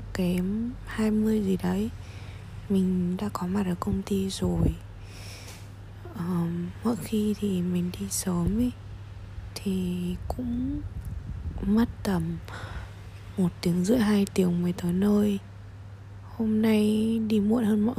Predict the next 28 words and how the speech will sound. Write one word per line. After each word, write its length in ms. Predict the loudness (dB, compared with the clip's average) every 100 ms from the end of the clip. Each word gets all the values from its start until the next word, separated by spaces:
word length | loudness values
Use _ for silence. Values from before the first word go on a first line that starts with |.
| 0
khi 400 | 4 6 6 2 0
tận 160 | -2 0
nửa 440 | -2 2 2 2 4
tiếng, 320 | 6 6 4 -2 -6 -16 -16 -16 -14 -14 -16 -4 2
mà 480 | 4 4 4 2 0 0
lại 120 | -2
chỉ 160 | -2 -4 -4
có 80 | 0
hơn 200 | 2 2
một 100 | 2 0
tiếng 200 | 0 0
đã 120 | 0
tới 140 | 0 2
nơi 320 | 4 4 2
rồi. 340 | 0 0 -2 -6 -12 -14 -14 -12 -12 -12 -12 -14 -12 -14 -14 -14 -14 -14 -12 -12 -10 -12 -12 -16 -10
Chắc 260 | 2 2 4
là 480 | 4 4 4 2 -2 -6 -14 -6
tại 120 | -6 -4 0
ai 220 | 2 2
cũng 320 | 0 2 2
nghĩ 340 | 2 2 2 2
là 100 | 0 2
đi 120 | 0
sớm 420 | 0 0 2 2
mới 100 | 2
đỡ 180 | 0 -2 -2
tắc 220 | -4 0
đường, 360 | 2 2 2